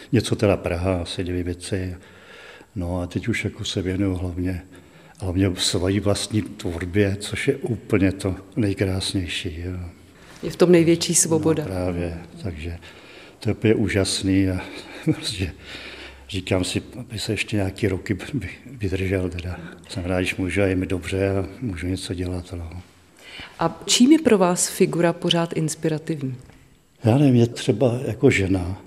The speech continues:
Speaker 1: že to pokládám teda za dokonalost, že to ženský tělo, prostě to je, to je úžasný, že jo. Ty chlapy moc ne, ale ty ženy prostě,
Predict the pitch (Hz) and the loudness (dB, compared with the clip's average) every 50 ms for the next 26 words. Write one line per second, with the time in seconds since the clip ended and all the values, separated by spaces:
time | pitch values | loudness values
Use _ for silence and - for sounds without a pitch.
0 | - - - 107 98 - 107 98 - 104 95 - 104 104 101 95 98 101 98 - | -20 -8 -4 -4 -2 0 -2 -2 -2 -4 -4 -2 0 0 0 2 2 0 0 2
1 | 104 107 104 92 90 95 98 87 87 98 - 196 214 240 196 117 101 92 - - | 4 4 4 4 4 2 0 0 -2 -8 -10 -8 -6 -6 -2 -2 -2 -2 -2 -2
2 | 98 98 101 92 90 92 90 - - - - - - - 196 127 - - 98 - | 0 2 2 2 0 -2 -4 -6 -8 -12 -12 -16 -16 -14 -14 -10 -6 -6 -4 -2
3 | 98 87 85 - - - 110 - - 101 92 92 85 85 90 85 - - - 98 | -2 -4 -4 -6 -4 -4 -6 -2 -2 -2 -2 -2 -2 -4 -8 -8 -8 -6 -6 -6
4 | 92 - 101 95 95 92 87 90 113 113 113 104 - 123 95 87 98 95 92 - | -4 -2 0 2 2 2 0 -2 -4 -2 -2 -2 0 0 -2 0 -2 0 -2 -2
5 | - 98 87 78 78 80 87 85 85 78 - - - _ _ _ _ _ - _ | -4 -4 -6 -6 -6 -6 -6 -6 -6 -8 -12 -16 -20 _ _ _ _ _ -20 _
6 | - 101 90 - 95 95 - 101 92 92 95 92 - - 92 92 92 90 90 87 | -10 -10 -4 -4 -4 -2 0 0 0 0 -2 -2 -2 -2 -2 0 0 0 -2 -2
7 | 87 104 95 - 110 90 - 98 - - 95 92 92 - - 95 - - - - | -2 -2 -2 -2 -2 -2 -2 -4 -2 -2 -2 -4 -4 -6 -6 -6 -6 -6 -10 -10
8 | 95 92 | -12 -12